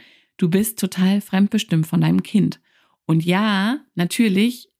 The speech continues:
entscheidest du dich dafür, das heißt, du machst es in dem Sinne ja freiwillig, ja.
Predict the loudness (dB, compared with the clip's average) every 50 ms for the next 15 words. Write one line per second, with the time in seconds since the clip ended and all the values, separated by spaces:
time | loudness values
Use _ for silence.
0 | _ _ _ _ _ 0 0 0 0 0 -2 0 0 0 0 0 -2 -2 -2 0
1 | 0 0 0 0 -2 -2 -2 -2 -2 0 0 -2 -2 0 0 2 2 4 4 2
2 | 2 0 -4 -8 -8 -6 -6 -4 -2 0 0 0 2 2 2 2 2 2 2 2
3 | 2 2 2 2 0 -2 -4 -6 -6 -2 -2 0 0 0 0 -2 -4 -6 -8 -8
4 | -10 -10 -6 -2 -2 0 0